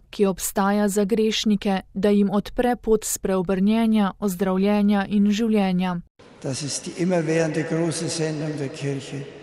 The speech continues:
Speaker 2: die von Christus übertragen ist.
Speaker 1: „To je resnično in veliko poslanstvo Cerkve, potrjeno od Kristusa,“ je dejal sveti oče.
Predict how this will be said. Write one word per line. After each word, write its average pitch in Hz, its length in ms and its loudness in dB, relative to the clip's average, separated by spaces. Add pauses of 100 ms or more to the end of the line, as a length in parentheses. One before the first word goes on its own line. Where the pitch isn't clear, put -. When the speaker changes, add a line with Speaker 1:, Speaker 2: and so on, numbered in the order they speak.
(420)
Speaker 2:
die 135 100 -4
von 131 260 -6
Christus 135 520 -6
übertragen 117 800 -8
ist. - 240 -16 (480)
Speaker 1:
„To 226 180 6
je 247 160 6
resnično 226 680 4
in 202 180 6
veliko 202 400 4
poslanstvo 196 760 0
Cerkve, 202 600 2 (120)
potrjeno 220 640 2
od 220 240 -2
Kristusa,“ 196 800 -2 (180)
je 190 160 -2
dejal 190 320 2
sveti 196 440 0
oče. 185 420 -2